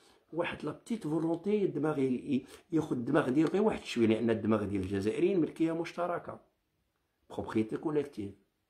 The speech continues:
خاضعة لقانون الملكية المشتركة. والتيتخ مار كاين في عند لا دي ار اس وعند لا ام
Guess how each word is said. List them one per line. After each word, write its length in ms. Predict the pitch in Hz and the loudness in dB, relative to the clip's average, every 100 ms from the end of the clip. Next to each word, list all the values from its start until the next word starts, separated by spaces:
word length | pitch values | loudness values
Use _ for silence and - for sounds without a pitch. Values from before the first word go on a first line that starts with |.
| _ - | _ -6
خاضعة 340 | - 92 113 | -2 0 0
لقانون 380 | 135 110 123 131 | -2 0 2 4
الملكية 340 | 123 117 139 | 2 0 -4
المشتركة. 680 | 135 - - 135 135 - 104 - _ _ _ | -4 -6 -4 -4 -4 -8 -14 -16 _ _ _
والتيتخ 460 | 110 90 - 123 - | -8 -4 -4 -2 0
مار 460 | 95 143 175 151 - | 2 2 2 0 -2
كاين 240 | 120 117 | 2 2
في 140 | 143 - | 0 -4
عند 160 | 123 131 | -4 -2
لا 100 | 117 | 0
دي 280 | 117 104 | 2 2
ار 120 | 101 135 | 0 -4
اس 160 | - | -6
وعند 260 | 101 113 131 | -8 -6 -4
لا 100 | 120 | -2
ام 180 | 120 | -2